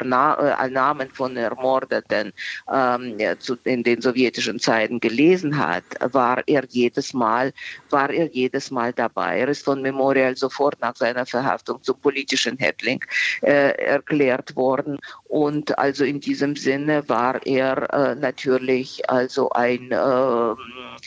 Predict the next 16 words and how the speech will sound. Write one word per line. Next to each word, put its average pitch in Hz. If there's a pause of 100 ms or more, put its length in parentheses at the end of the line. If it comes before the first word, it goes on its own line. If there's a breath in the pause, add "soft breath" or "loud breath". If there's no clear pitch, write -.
(300 loud breath)
äh, 110 (580)
ein, 131
ein, 131
ein 131
Mensch, 127
der 131
in -
dieselbe 135
Richtung 131
dank-, 123 (100)
äh, 131
dachte 147
und, 131
äh, 107
so 123
ein, 127